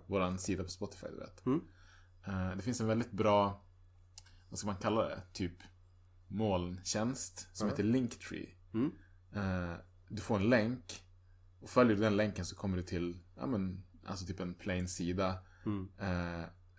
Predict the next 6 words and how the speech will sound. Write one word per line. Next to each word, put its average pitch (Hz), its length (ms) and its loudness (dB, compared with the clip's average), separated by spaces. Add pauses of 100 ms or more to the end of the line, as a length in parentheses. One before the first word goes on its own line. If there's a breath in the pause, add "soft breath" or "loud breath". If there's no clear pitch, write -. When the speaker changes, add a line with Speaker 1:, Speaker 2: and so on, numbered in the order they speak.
(420)
Speaker 1:
med 107 200 2
länkar 107 340 4
till 104 180 -8
alla 98 420 2 (100)
dina 87 180 -4
ställen 95 540 -2